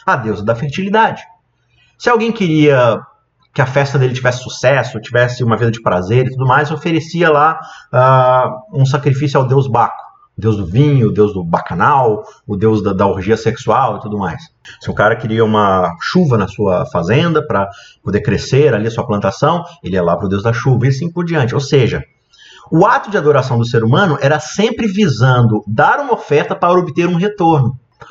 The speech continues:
Ou seja, não era uma adoração por aquilo que aquela divindade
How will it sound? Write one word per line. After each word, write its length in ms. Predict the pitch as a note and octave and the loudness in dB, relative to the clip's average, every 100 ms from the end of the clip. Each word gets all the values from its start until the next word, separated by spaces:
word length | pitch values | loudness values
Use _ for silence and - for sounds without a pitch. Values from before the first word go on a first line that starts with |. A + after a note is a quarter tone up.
| - | -2
Ou 100 | - | 0
seja, 540 | C#3 F#3+ A3+ A#3+ A#3 - | 2 4 2 2 -6 -2
não 220 | F3+ G3+ | 2 4
era 240 | A#3+ D4+ B3+ | 4 2 0
uma 140 | A3 | 0
adoração 480 | G3 F#3+ E3+ F#3+ G3 | 0 0 0 -2 -2
por 180 | F3 F3 | 0 0
aquilo 380 | E3 - C4 | 0 -6 -4
que 80 | A3 | -2
aquela 240 | - E3 D#3 | -2 0 2
divindade 560 | C#3 D3 C3+ C3+ C3+ | 2 4 4 2 -2